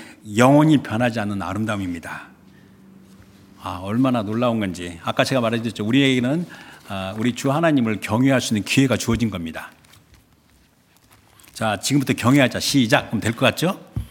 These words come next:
배워야 됩니다. 우리 모두 이 시대 최고의 지혜, 하나님을 경외함으로 예, 우리 삶 가운데, 예, 담대히 나가 노력합시다. 주신 말씀 생각하면서 우리 기도하겠습니다. 하나님 아버지, 오늘 말씀 점심으로 받아들이며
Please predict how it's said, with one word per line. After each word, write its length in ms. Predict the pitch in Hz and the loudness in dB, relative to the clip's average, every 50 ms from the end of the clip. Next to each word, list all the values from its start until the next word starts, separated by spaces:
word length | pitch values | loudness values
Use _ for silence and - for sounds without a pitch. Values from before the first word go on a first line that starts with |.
| - - _ _ _ _ _ _ _ _ _ _ _ _ _ _ _ _ _ _ _ _ _ _ - | -18 -20 _ _ _ _ _ _ _ _ _ _ _ _ _ _ _ _ _ _ _ _ _ _ -8
배워야 340 | - - 95 98 110 110 | -4 -2 0 0 0 0
됩니다. 500 | 101 107 104 104 95 85 82 - - - - _ _ _ _ _ _ _ _ _ _ _ _ _ _ _ _ _ _ _ _ _ _ _ _ _ _ _ _ _ _ | 0 0 -2 -2 -4 -4 -6 -10 -12 -16 -20 _ _ _ _ _ _ _ _ _ _ _ _ _ _ _ _ _ _ _ _ _ _ _ _ _ _ _ _ _ _
우리 160 | - 101 101 | -10 -8 -8
모두 600 | 98 87 98 107 113 110 107 101 95 104 139 165 - | -6 -4 -4 -4 -4 -4 -4 -4 -4 -4 -4 -6 -6
이 100 | - 107 | -6 -6
시대 460 | 104 - - - 113 101 92 90 92 90 | -6 -6 -4 -2 -2 0 0 -2 -4 -8
최고의 460 | - - - 175 175 165 151 127 101 | -10 -6 -4 -4 -2 0 -2 -2 -2
지혜, 340 | - - - 98 90 87 87 - - - - | -4 -4 -6 -6 -6 -8 -10 -14 -20 -20 -10
하나님을 400 | - - 156 151 147 131 113 98 | -6 -2 0 2 2 2 0 -2
경외함으로 640 | - - 101 113 117 117 104 98 87 87 85 78 - - - _ _ _ - | -4 -6 -4 -4 -2 -4 -4 -4 -6 -8 -12 -14 -14 -18 -20 _ _ _ -14
예, 120 | 92 90 | -12 -12
우리 180 | 95 98 98 95 | -10 -8 -10 -8
삶 240 | - - 151 151 | -6 -6 -6 -2
가운데, 560 | - 151 135 117 101 85 90 101 127 165 165 - - - - - | 0 0 0 0 -2 -4 -4 -4 -4 -6 -8 -12 -18 -20 -14 -14
예, 100 | 95 90 | -14 -12
담대히 420 | - - - 107 110 117 110 104 | -10 -8 -8 -6 -4 -4 -4 -6
나가 240 | 95 101 95 98 95 | -6 -6 -8 -8 -8
노력합시다. 680 | 90 90 92 98 104 101 - - - 156 175 170 - - - - - - - - - - - - - - - - - - - - - | -6 -6 -4 -4 -4 -6 -6 -4 -4 -4 -4 -6 -8 -16 -20 -20 -20 -20 -20 -20 -20 -20 -20 -20 -20 -20 -20 -20 -20 -20 -20 -20 -6
주신 280 | - - 160 139 - 165 | 0 0 2 2 2 4
말씀 380 | 151 143 139 139 135 - 147 131 | 4 4 4 4 4 2 0 0
생각하면서 560 | - - 147 151 147 135 139 127 117 104 110 | 0 0 -2 -2 0 0 0 0 0 0 -2
우리 100 | 107 98 | -4 -4
기도하겠습니다. 1000 | - - 107 117 107 104 104 95 - - - 101 95 92 90 95 92 92 92 92 | -6 -4 -2 -2 -2 0 -2 -4 -4 -6 -6 -4 -6 -6 -4 -6 -6 -6 -6 -8
하나님 440 | 92 - 131 135 135 135 131 123 120 | -6 -2 0 2 2 2 2 2 0
아버지, 360 | 117 113 117 113 107 - 120 | 0 -2 -4 -6 -6 -6 -4
오늘 180 | 123 131 131 | -4 -2 0
말씀 300 | 131 131 131 127 - - | 2 2 2 0 -2 -4
점심으로 420 | - 120 127 131 127 - 139 123 107 | 0 2 2 2 2 0 -2 -2 -2
받아들이며 800 | 98 107 107 113 113 107 110 104 98 95 92 95 113 135 147 | -2 -4 -4 -2 -4 -4 -4 -4 -4 -4 -4 -4 -6 -6 -8